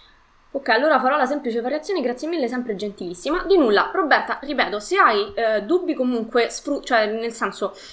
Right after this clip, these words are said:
sulla particolare situazione, secondo me te la cavi serenamente, però, ehm, se dovessi avere una, un dubbio in particolar modo, vai, riproduci,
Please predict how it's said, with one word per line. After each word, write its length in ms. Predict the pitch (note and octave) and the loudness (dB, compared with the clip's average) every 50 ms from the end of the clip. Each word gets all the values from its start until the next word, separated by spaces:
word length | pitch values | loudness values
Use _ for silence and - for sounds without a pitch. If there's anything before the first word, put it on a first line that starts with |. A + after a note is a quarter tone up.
| - - - _ | -20 -20 -20 _
sulla 500 | - - - D4 D4+ C#4 B3 A3+ A3 A3 | -14 -6 0 2 4 6 6 6 4 4
particolare 600 | - A#3+ A#3+ B3 - B3 A#3+ C4 C4+ B3+ A#3 A3+ | 2 0 0 0 -2 2 4 6 6 6 4 2
situazione, 420 | A#3 - C#4 D4 - - F4+ D4 | -4 -6 -8 -4 -2 -2 -2 -2
secondo 320 | D4+ - C#4 B3+ D#4 E4 F#4 | 0 -2 0 2 2 2 2
me 140 | G#4 A#4+ - | 0 2 2
te 80 | E4 | 4
la 80 | C#4 C4+ | 4 6
cavi 200 | B3 B3 A3+ A3+ | 6 4 2 2
serenamente, 600 | A3 G#3 G3+ G3+ F#3+ F#3 E3+ - F3 - A#3+ B3 | 0 -2 -2 -2 -2 -4 -4 -6 -6 -6 -4 0
però, 200 | D#4 D#4+ C4 - - - - - - _ _ | 2 4 4 2 2 -4 -12 -18 -20 _ _
ehm, 720 | - - A#3 A3+ A3 G#3 G#3 G#3 G3+ F#3+ F#3 F#3 F#3 G#3 A3 - _ _ _ _ _ | 0 2 2 2 2 0 -2 -4 -6 -6 -8 -8 -10 -12 -16 -18 _ _ _ _ _
se 160 | - F4 D4+ | -6 -2 0
dovessi 320 | D4 C4+ B3+ B3 B3 - | 4 4 4 4 4 2
avere 260 | C#4 C#4 C#4 A#3+ A3 A3 | 2 4 4 4 4 4
una, 640 | B3 C4+ B3 A3+ G#3 G3 G3 G3 F#3+ F#3+ G3 F#3+ | 2 2 4 4 6 6 4 4 2 2 2 0
un 140 | G#3 B3 C4 | 0 -2 0
dubbio 260 | C#4 D4+ A#3 G3+ A3+ | 0 -2 -2 -2 -4
in 60 | A#3 A3+ | -6 -4
particolar 560 | - C4 C4+ - E4+ F4 G#4+ A4+ A#4+ A#4+ G#4 | -4 -6 -4 -4 -2 0 0 0 0 0 2
modo, 360 | F4+ C4 G3+ F#3+ G#3 G#3 G#3 - | 2 2 2 2 2 0 -2 0
vai, 840 | A#3+ C#4 C#4+ C4 B3 A3+ A3 G#3 G#3 G3+ G3 G3 G3 F#3+ F#3 F#3 - - - _ - _ _ - _ _ - - | 0 2 2 2 0 -2 -4 -4 -4 -4 -4 -4 -4 -6 -8 -10 -14 -20 -20 _ -20 _ _ -20 _ _ -12 -2
riproduci, 600 | - C4 C4+ B3 C#4 C#4 C#4+ B3 - A#3 G#3+ - | 0 0 2 2 0 0 0 -2 0 -2 -2 -2